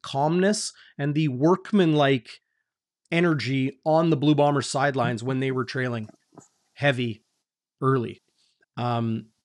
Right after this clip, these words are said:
so, you know, uh, w-, we'll never know, right? But I, I don't think, I,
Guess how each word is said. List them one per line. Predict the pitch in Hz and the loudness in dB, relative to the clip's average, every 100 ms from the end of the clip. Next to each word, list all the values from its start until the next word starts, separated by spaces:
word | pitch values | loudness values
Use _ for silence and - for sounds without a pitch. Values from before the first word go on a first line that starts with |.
| _ | _
so, | - - 139 131 123 - - | -10 -4 -2 -2 -4 -10 -18
you | 214 131 | -6 -4
know, | 127 131 - | -4 -6 -12
uh, | - _ _ _ _ _ - _ _ - - | -20 _ _ _ _ _ -20 _ _ -16 -10
w-, | 165 175 185 | -2 -2 -2
we'll | 160 165 | 0 2
never | 180 175 131 | 4 4 2
know, | 123 147 113 143 _ _ _ | 2 2 2 -4 _ _ _
right? | 135 117 135 175 _ _ _ _ | -2 0 0 -4 _ _ _ _
But | 123 139 127 120 _ _ | -4 0 2 0 _ _
I, | 147 147 156 | -6 2 2
I | |
don't | 165 147 | 4 0
think, | 156 139 113 - _ _ _ _ _ _ - _ _ | 0 -2 -4 -18 _ _ _ _ _ _ -20 _ _
I, | - - - | -20 -16 -14